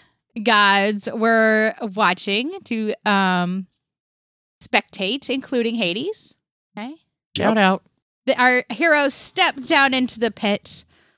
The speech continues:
Speaker 1: Lux prayed. They all walked to the great something. I didn't finish that sentence. Lux attacked. The Hydra spewed acid.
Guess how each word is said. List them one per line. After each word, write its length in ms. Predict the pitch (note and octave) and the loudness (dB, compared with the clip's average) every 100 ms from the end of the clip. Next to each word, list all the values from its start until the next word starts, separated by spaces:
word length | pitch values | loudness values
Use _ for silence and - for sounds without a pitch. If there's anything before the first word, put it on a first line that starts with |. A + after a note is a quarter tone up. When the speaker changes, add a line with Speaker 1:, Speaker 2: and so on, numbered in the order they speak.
| _ | _
Speaker 1:
Lux 500 | C4+ D4 D#4+ D4+ - | -4 0 2 0 -4
prayed. 840 | - - B3 A3+ A3 G#3+ G#3+ G#3+ - _ _ _ _ _ _ | -8 -2 2 4 4 4 2 -2 -10 _ _ _ _ _ _
They 200 | A#3+ A3+ - - | 2 2 2 2
all 360 | C#4+ D4 D#4 | 4 4 2
walked 340 | B3+ B3 C#4+ - | 4 2 0 -4
to 180 | - B3+ | -4 -2
the 100 | A3 | -2
great 600 | G3+ G#3+ A#3 A#3 B3 - _ _ _ _ _ _ _ _ - | -2 2 4 4 2 -2 _ _ _ _ _ _ _ _ -6
something. 440 | - G#3+ G#3+ G#3+ | -2 -2 0 0
I 80 | G3 | 2
didn't 180 | G3+ F3 | 0 -2
finish 260 | - F#3 F3+ | -4 -4 -2
that 180 | D3+ E3+ | -6 -6
sentence. 560 | D3 - - G#3+ - _ _ _ _ _ _ - - _ _ _ - | -12 -12 -14 -14 -18 _ _ _ _ _ _ -16 -16 _ _ _ -6
Lux 460 | G#3+ A3+ C4 - - | -2 2 0 -2 -6
attacked. 840 | A3 - D4 F4 A#4+ - - - _ _ _ - | -4 0 2 4 0 -6 -12 -14 _ _ _ -2
The 120 | A3+ | -2
Hydra 480 | G3+ D4+ C4+ B3+ C#4 | 2 2 2 2 0
spewed 380 | - C4+ C#4 A#3 | 0 0 0 2
acid. 540 | B3 C4 - E4 F4 | 2 2 0 0 -2